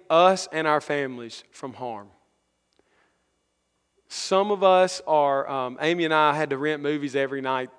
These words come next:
this week 'cause they didn't have any, you know, that for the kids, and, uh, th-, there was no T V, no internet, any of that kind of stuff. And so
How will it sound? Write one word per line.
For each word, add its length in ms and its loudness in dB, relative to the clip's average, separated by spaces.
this 200 -4
week 180 -8
'cause 160 -10
they 140 0
didn't 120 -4
have 140 -6
any, 260 -8
you 80 -6
know, 140 0
that 160 -2
for 180 -6
the 80 -4
kids, 520 2
and, 400 -12
uh, 480 -12
th-, 200 -4
there 120 0
was 120 -6
no 160 -2
T 200 -8
V, 220 -6
no 220 -4
internet, 420 -6
any 180 -10
of 60 -8
that 180 -4
kind 140 -12
of 80 -16
stuff. 260 -4
And 80 -16
so 220 -4